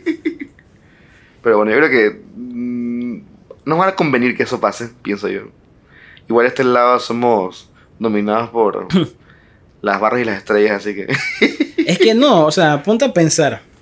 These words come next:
Speaker 2: Ponte a pensar.
Speaker 1: Bueno.
Speaker 2: Hasta ahora, los avances tecnológicos que hemos tenido ha sido gracias a la variedad.
Speaker 1: Sí.
Speaker 2: Todas las compañías inventan celulares, pero no todas las inventan igual, porque quieren seguir innovando y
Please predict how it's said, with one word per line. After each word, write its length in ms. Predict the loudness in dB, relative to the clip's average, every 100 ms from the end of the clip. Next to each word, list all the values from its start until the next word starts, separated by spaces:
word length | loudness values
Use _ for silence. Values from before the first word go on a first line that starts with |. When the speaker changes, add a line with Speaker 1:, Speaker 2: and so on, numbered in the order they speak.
| _ _
Speaker 2:
Ponte 200 | -4 -2
a 60 | -2
pensar. 440 | -4 -4 -6 -8 _ _ _ _ _ _ _ _ _ _ _ _ _ _ _ _
Speaker 1:
Bueno. 160 | -12 -6
Speaker 2:
Hasta 300 | -4 -2 2
ahora, 580 | 4 6 6 4 2 -2 _ _
los 260 | 2 4 6
avances 440 | 4 4 4 2
tecnológicos 600 | 2 4 6 4 4 0
que 100 | 0
hemos 220 | 0 0 2
tenido 560 | 2 4 4 2 -2 _
ha 140 | -6 -2
sido 320 | 2 4 4
gracias 420 | 2 0 -2 -2 -2
a 100 | 0
la 120 | 0
variedad. 480 | 0 -2 -4 -4 -8 _ _ _ _ _ _ _ _ _ _ _ _ _ _ _ _ _ _ _ _ _ _
Speaker 1:
Sí. 240 | -12 -6 0
Speaker 2:
Todas 220 | 2 4
las 100 | 2
compañías 480 | 2 2 4 4 4
inventan 460 | 4 4 2 2
celulares, 440 | 2 2 2 2 -2
pero 160 | 0 2
no 160 | 2 2
todas 240 | 0 0
las 120 | 2
inventan 380 | 2 2 2 2
igual, 420 | 0 0 0 -2
porque 260 | -2 -4 -2
quieren 260 | 0 0
seguir 240 | 0 0 2
innovando 520 | 2 0 0 -2 -2 -4
y 140 | -8